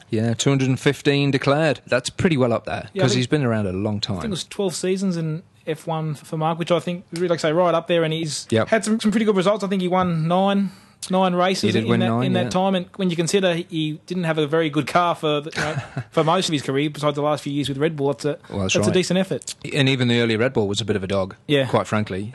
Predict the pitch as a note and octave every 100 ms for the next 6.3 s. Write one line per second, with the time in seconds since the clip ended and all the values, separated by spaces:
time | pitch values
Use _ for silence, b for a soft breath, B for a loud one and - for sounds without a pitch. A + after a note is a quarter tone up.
0 | - A#2 A#2 A#2 A2+ A2+ A2 G#2+ - A2+
1 | G#2+ G#2+ G#2+ G2 F#2+ A2+ A2 F#2+ F#2+ A#2+
2 | A2+ A2 - A2 G#2+ - G#2 G2 G#2+ A2
3 | G2+ - G#2+ A2 - - B2 - G2 G#2+
4 | B2 A#2+ A#2 A2+ A2+ - A#2 A2 A2 A2
5 | A2 G#2 A2+ A2+ A2+ A#2 A2+ A2 G#2 A#2+
6 | A#2+ F#2 F2+